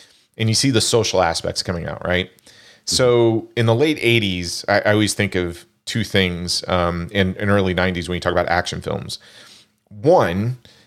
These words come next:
um, and, and this happens as a big pinnacle moment in, like, a top five film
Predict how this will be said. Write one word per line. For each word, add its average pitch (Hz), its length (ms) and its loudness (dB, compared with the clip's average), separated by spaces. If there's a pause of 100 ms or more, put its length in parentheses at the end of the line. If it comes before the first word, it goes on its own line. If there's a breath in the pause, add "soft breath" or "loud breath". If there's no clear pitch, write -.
(200 soft breath)
um, 95 640 2
and, 101 320 0
and 107 140 0
this - 240 -2
happens 104 760 -2
as 95 260 0
a 92 120 2
big 92 420 0
pinnacle 98 360 0
moment 92 440 0
in, 90 360 -4
like, 90 220 -2
a 82 60 -4
top 98 300 -2
five 190 240 2
film 95 440 -2